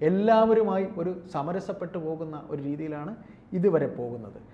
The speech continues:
പിന്നെ ഇതിനിടയ്ക്ക് വിവാദമായ ഒന്ന് രണ്ട് കാര്യങ്ങളുണ്ടായിരുന്നു. എ കെ എസ് സെന്ററിൻ്റെ ഉദ്ഘാടനത്തിൽ, ഇപ്പോൾ എ കെ സെന്റർ പുതിയ പുതുക്കിപ്പണിത എ കെ സെന്ററിൻ്റെ ഉദ്ഘാടനത്തിൽ ആൾക്കൂട്ടത്തിൽ ഒരാളായി ഇരിക്കാനാണ് ബേബി തയ്യാറായത്. അത്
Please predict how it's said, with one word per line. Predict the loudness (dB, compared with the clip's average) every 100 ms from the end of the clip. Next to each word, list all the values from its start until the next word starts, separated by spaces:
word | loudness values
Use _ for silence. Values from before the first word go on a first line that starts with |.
| -20 -16 2
പിന്നെ | 4
ഇതിനിടയ്ക്ക് | 4 2 6 6 6 4
വിവാദമായ | 8 8 8 6
ഒന്ന് | 4 4
രണ്ട് | 2 4
കാര്യങ്ങളുണ്ടായിരുന്നു. | 4 4 2 0 -2 -2
എ | 4 6
കെ | 8 6
എസ് | 4
സെന്ററിൻ്റെ | 2 2 4
ഉദ്ഘാടനത്തിൽ, | 4 4 4 4 2 -2 -2
ഇപ്പോൾ | 2
എ | 2
കെ | 4 2
സെന്റർ | 2 -2
പുതിയ | -2 2 2 2 -2 -12 -18 -20 -20 -10 -2
പുതുക്കിപ്പണിത | -2 0 -2 0
എ | 2 2
കെ | 4 2
സെന്ററിൻ്റെ | 2 -4 -2
ഉദ്ഘാടനത്തിൽ | -2 -2 -4 -4 -2 -2 -4 -10 -16 -6
ആൾക്കൂട്ടത്തിൽ | 4 6 6 2 6 4 4 0 0 4
ഒരാളായി | 8 8 8 6 4
ഇരിക്കാനാണ് | 2 2 2 0
ബേബി | -2 -2
തയ്യാറായത്. | -2 -2 -4 -6 -10 -14 -20 -20 -20 -20 -20 _ 0
അത് | 6